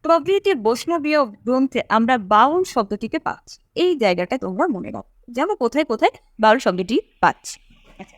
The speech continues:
প্রচলিত ধর্ম সংস্কার এবং অন্ধবিশ্বাস থেকে মুক্ত,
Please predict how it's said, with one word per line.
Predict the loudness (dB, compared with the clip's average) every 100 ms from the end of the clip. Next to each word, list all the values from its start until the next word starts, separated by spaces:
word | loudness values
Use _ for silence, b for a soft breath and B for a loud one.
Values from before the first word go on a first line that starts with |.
| _ _ _ 2
প্রচলিত | 2 4 0 0
ধর্ম | 2 2 2
সংস্কার | 0 0 2 0
এবং | 0 0
অন্ধবিশ্বাস | 2 2 0 -4 -4 -4
থেকে | -2 -2
মুক্ত, | -4 -8